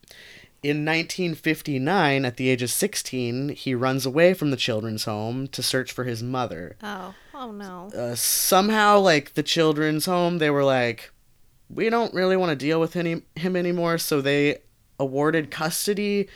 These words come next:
Speaker 1: to his eldest sister, Dorothy.
Speaker 2: Oh, God.
Speaker 1: I'm not sure how that works.
Speaker 2: How old is she?
Speaker 1: Uh, I'm not sure. He's sixteen, so she's gotta be, like, twenty, at least, at least, at least in her early twenties.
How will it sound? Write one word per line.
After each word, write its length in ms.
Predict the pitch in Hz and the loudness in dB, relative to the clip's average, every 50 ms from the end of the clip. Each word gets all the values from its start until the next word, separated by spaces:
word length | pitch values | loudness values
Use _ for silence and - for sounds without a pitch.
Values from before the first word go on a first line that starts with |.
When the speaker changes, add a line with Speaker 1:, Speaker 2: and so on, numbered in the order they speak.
| - - - | -20 -20 -12
Speaker 1:
to 100 | - 156 | -8 -4
his 220 | 151 151 139 - - - | 0 0 0 0 -2 0
eldest 420 | 139 143 147 143 147 143 135 - | 2 2 2 2 2 0 0 0
sister, 340 | - 147 139 135 - 139 127 | -2 -2 -2 -2 -4 -4 -4
Dorothy. 760 | 110 - 135 131 123 113 107 104 - 78 65 57 55 57 104 - _ _ _ _ _ _ _ _ _ _ - - - _ _ _ _ - 226 | -4 -2 -2 0 0 0 -2 -4 -8 -12 -16 -14 -16 -16 -18 -20 _ _ _ _ _ _ _ _ _ _ -20 -20 -20 _ _ _ _ -12 -8
Speaker 2:
Oh, 160 | 226 233 226 | -6 -6 -4
God. 340 | 202 - 196 190 220 240 240 | -4 -2 -2 0 0 0 0
Speaker 1:
I'm 80 | - | 2
not 180 | 180 220 240 214 | 2 2 2 2
sure 220 | - - 226 226 | 2 0 0 0
how 320 | 214 180 - 170 160 160 160 | 0 -2 0 2 2 2 4
that 220 | 160 156 151 - | 4 2 2 2
works. 460 | 131 123 - - - - - - - | 0 -2 0 0 0 4 4 4 6
Speaker 2:
How 120 | 233 226 233 | 4 4 2
old 160 | 240 247 240 | 2 2 0
is 140 | 233 226 - | -2 -2 -4
she? 440 | - - 294 277 202 175 185 202 _ _ - - - - - - _ _ _ _ _ _ _ _ _ _ _ _ _ _ _ _ _ _ _ _ - | -6 -6 -6 -6 -6 -6 -8 -10 _ _ -20 -20 -20 -20 -20 -20 _ _ _ _ _ _ _ _ _ _ _ _ _ _ _ _ _ _ _ _ -4
Speaker 1:
Uh, 500 | - 143 143 139 135 135 139 135 139 135 - - | 0 2 2 4 4 2 2 2 0 -2 -4 -6
I'm 160 | - 160 175 190 | -6 -4 0 2
not 180 | 190 180 - | 2 2 2
sure. 240 | - - 151 139 139 | 2 0 2 2 0
He's 240 | 131 151 165 160 - | 0 0 -2 -2 0
sixteen, 380 | - 151 139 - - 139 135 | 0 0 -2 -2 -2 -4 -2
so 80 | - 139 | -2 -2
she's 200 | 123 - 139 131 135 | -2 0 -2 0 2
gotta 160 | 147 139 135 | 2 2 2
be, 120 | 127 127 | 2 0
like, 260 | 123 117 110 107 - _ _ _ _ _ _ _ - | 0 0 0 -2 -4 _ _ _ _ _ _ _ -18
twenty, 420 | - - 117 110 110 113 110 110 | -8 -4 -2 -2 0 -2 -2 0
at 140 | - 120 113 | -2 -2 0
least, 320 | 113 117 113 113 - - - - | -2 -2 -4 -4 -8 -10 -6 -4
at 80 | 127 | 0
least, 260 | 131 147 143 139 - - | 2 2 0 0 -2 -2
at 120 | 143 139 | 0 0
least 200 | 139 175 165 - | 2 2 0 0
in 60 | 143 | -2
her 260 | 135 131 120 117 107 - | -2 -2 -2 -2 -2 -2
early 240 | 117 113 113 107 | -4 -4 -4 -4
twenties. 520 | - - 113 104 101 98 98 104 - - | -6 -6 -8 -6 -6 -6 -8 -10 -12 -14